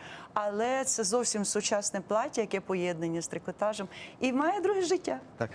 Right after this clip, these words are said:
Speaker 2: пані Ганно, от я знаю, що ви дотримуєтесь думки, що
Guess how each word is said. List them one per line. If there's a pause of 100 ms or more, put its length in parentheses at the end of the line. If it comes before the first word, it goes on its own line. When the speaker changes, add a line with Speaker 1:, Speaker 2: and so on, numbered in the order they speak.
(120)
Speaker 2:
пані
Ганно, (180)
от (140)
я
знаю,
що
ви
дотримуєтесь
думки, (160)
що